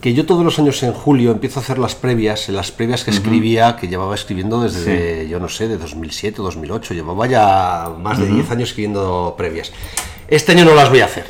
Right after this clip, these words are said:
Speaker 1: no las voy a hacer porque, entre otras cosas, no, no tengo tiempo. O sea, que
Speaker 2: Ujú.
Speaker 1: no, no, eh, hacer una previa de esas me llevaba muchas veces la jornada completa. Tú me has
Speaker 2: Sí,
Speaker 1: visto trabajando
Speaker 2: claro,
Speaker 1: con ellas,
Speaker 2: sí,
Speaker 1: o sea,
Speaker 2: sí, sí.
Speaker 1: leyendo una cantidad de artículos, y no tengo tiempo, estoy con otras cosas y no puedo.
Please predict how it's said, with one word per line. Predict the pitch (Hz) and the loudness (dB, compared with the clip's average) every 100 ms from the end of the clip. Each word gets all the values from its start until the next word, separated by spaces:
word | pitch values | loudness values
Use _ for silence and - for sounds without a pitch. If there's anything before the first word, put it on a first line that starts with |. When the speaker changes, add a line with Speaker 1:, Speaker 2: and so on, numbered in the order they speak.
| - | -14
Speaker 1:
no | 98 107 | -4 -2
las | |
voy | 110 | 0
a | 113 | 0
hacer | 127 117 | 0 0
porque, | 107 | 2
entre | 110 113 | 2 2
otras | 143 | 2
cosas, | 131 143 | 4 4
no, | 135 131 | 6 4
no | 131 127 | 4 4
tengo | 139 113 | 4 4
tiempo. | 127 143 139 90 - | 6 4 4 -8 -12
O | |
sea, | - 107 | -4 -2
que | 92 107 | 0 0
Speaker 2:
Ujú. | 104 | 2
Speaker 1:
no, | 113 117 113 | 2 2 2
no, | 113 120 113 113 | 2 4 4 2
eh, | 107 101 | 0 -2
hacer | 101 98 | -4 -2
una | 127 135 | 2 2
previa | 139 131 127 | 4 4 2
de | 127 | 2
esas | 147 135 | -2 0
me | 131 | 2
llevaba | 113 120 139 | 4 4 2
muchas | 131 113 98 | 2 -2 -4
veces | 101 98 | -4 -4
la | 95 | -4
jornada | 98 92 90 | -2 -2 -2
completa. | 90 82 120 92 | -4 -6 -6 -4
Tú | 85 101 | -4 -4
me | 104 | -2
has | 98 | -2
Speaker 2:
Sí, | 98 | 0
Speaker 1:
visto | 92 87 | 0 -2
trabajando | 92 95 92 | -2 2 2
Speaker 2:
claro, | 98 107 | 2 2
Speaker 1:
con | 110 | 0
ellas, | 123 | 0
Speaker 2:
sí, | 95 | -2
Speaker 1:
o | |
sea, | 92 | -4
Speaker 2:
sí, | 92 | -6
sí. | 87 | -4
Speaker 1:
leyendo | 90 92 98 | -4 -4 -6
una | 95 | -6
cantidad | 95 90 90 | -6 -6 -6
de | 90 | -6
artículos, | 90 - 95 - 92 - - - - - - - | -6 -8 -10 -8 -10 -10 -16 -18 -16 -16 -16 -10
y | 127 | -2
no | 117 | 0
tengo | 110 87 | 0 -2
tiempo, | 78 71 - | -6 -14 -16
estoy | - | -6
con | 98 | -4
otras | 87 85 | -4 -6
cosas | - 98 107 90 | -6 -4 -4 -4
y | |
no | 90 82 | -6 -4
puedo. | 85 80 | -6 -6